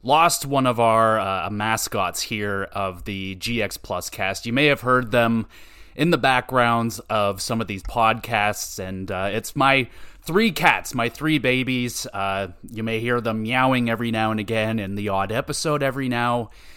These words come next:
and then, but, uh, sadly, we, we lost, uh, Coco, A K A Sweet Baby.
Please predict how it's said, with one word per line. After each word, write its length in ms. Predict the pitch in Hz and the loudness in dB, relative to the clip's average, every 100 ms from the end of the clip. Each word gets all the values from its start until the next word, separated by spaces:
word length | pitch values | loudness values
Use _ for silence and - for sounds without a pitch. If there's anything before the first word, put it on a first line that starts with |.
| - | -10
and 220 | 110 117 | -4 0
then, 360 | 131 131 131 131 | 4 4 4 0
but, 340 | 104 101 - | 0 0 -2
uh, 160 | 98 95 | -2 -2
sadly, 640 | - 113 110 110 113 107 | -2 2 2 0 -4 -4
we, 420 | 98 92 90 90 | -6 -8 -8 -10
we 160 | 92 95 | -10 -6
lost, 580 | 98 117 117 - - - - - - - | 2 6 6 4 -8 -14 -18 -20 -20 -14
uh, 300 | - 92 90 | -6 -2 -2
Coco, 560 | - 139 143 135 123 117 | -2 0 0 2 2 2
A 200 | 120 120 | 0 -4
K 160 | - 117 | -4 -6
A 600 | 101 101 104 101 101 107 | -4 -4 -4 -4 -6 -6
Sweet 480 | - - 123 123 95 | -6 -4 -4 -4 -4
Baby. 540 | 98 95 95 95 | -6 -6 -6 -10